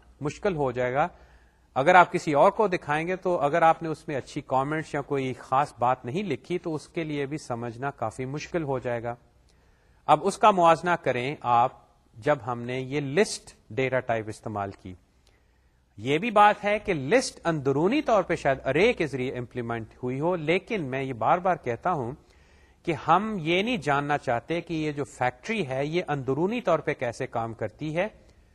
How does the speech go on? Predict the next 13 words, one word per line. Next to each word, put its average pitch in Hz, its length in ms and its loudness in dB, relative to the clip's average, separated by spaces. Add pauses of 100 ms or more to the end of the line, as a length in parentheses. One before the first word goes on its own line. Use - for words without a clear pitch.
(460)
اگر 160 240 6
وہ 220 180 4
لسٹ 180 540 -4 (100)
آبجیکٹس 143 480 2
ہمارے 131 280 0
لیے 151 180 -4
بنا 123 360 0
سکتی 127 420 -6
ہے 170 120 -6
تو 190 120 -8
بس 202 240 -2
ٹھیک 240 300 -4
ہے، 175 80 0